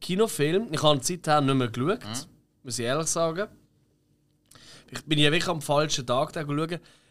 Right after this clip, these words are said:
Speaker 1: Ich habe den ziemlich lausig gefunden und langweilig und doof.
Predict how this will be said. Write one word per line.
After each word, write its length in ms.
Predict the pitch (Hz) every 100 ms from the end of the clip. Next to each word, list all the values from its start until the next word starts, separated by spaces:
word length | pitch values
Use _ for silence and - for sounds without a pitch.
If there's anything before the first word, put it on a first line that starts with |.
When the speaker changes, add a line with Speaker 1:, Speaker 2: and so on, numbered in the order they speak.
| _
Speaker 1:
Ich 100 | -
habe 180 | 165 151
den 80 | 127
ziemlich 360 | - 117 180 196 - _ _ _
lausig 500 | 107 95 131 165 185
gefunden 360 | - 165 151 147
und 140 | 131
langweilig 540 | 113 110 143 156 147 135
und 200 | 120 107
doof. 440 | 95 98 - -